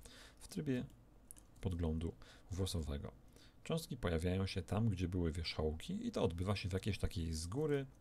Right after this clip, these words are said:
nieokreślonej kolejności. Weźmy sobie może tutaj dziesięć klatek. Zobaczmy, jak to wygląda, jest teraz szybciej. Jeżeli teraz wezmę sobie, posortuję te wierzchołki przez Ctrl V i na przykład Sort Vertices i weźmy sobie View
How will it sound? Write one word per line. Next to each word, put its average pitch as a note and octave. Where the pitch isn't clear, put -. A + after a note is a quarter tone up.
nieokreślonej F2
kolejności. E2
Weźmy G#2+
sobie D#2+
może D#2+
tutaj -
dziesięć A2+
klatek. G2
Zobaczmy, D#2+
jak -
to -
wygląda, A#2+
jest F2+
teraz G2
szybciej. A#2+
Jeżeli C3+
teraz B2+
wezmę G#2+
sobie, G2+
posortuję G#2
te D2+
wierzchołki D#2
przez -
Ctrl G#2+
V D#2
i F#2
na F2+
przykład -
Sort G2+
Vertices F2+
i -
weźmy A#2+
sobie F#2+
View G#2+